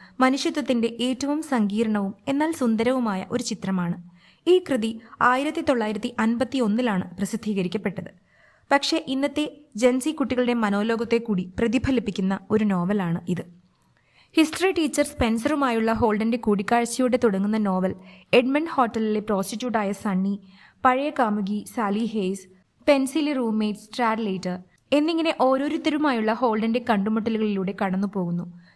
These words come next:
ഇവയോരോന്നിലും ഹോൾഡന്റെ ഇന്നർ സ്ട്രഗിൾ നമുക്ക് വായിച്ചെടുക്കാം. Museum of National History-യിൽ പോയി എസ്കിമോ ഡിസ്പ്ലേ കാണുമ്പോൾ, സെൻട്രൽ പാർക്ക് ലേക്കിലെ താറാവുകൾ ശൈത്യകാലത്ത് എവിടെ പോകുമെന്ന് ചിന്തിക്കുമ്പോഴൊക്കെ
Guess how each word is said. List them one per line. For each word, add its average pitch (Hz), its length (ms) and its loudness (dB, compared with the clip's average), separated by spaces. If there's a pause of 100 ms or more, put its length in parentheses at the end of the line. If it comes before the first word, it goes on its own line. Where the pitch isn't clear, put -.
(120)
ഇവയോരോന്നിലും 247 840 0
ഹോൾഡന്റെ 240 540 -2
ഇന്നർ 269 240 -2
സ്ട്രഗിൾ 233 580 -2
നമുക്ക് 208 320 0
വായിച്ചെടുക്കാം. 185 580 -4 (800)
Museum 330 380 2
of 339 120 -2
National 254 440 0
History-യിൽ 247 400 -2
പോയി 202 380 -2 (260)
എസ്കിമോ 285 400 -2
ഡിസ്പ്ലേ 240 360 -2
കാണുമ്പോൾ, 196 560 0 (240)
സെൻട്രൽ 254 280 2
പാർക്ക് 269 340 0
ലേക്കിലെ 208 360 -2
താറാവുകൾ 208 500 0 (200)
ശൈത്യകാലത്ത് 302 640 -2
എവിടെ 233 200 0
പോകുമെന്ന് 220 480 0
ചിന്തിക്കുമ്പോഴൊക്കെ 202 840 -2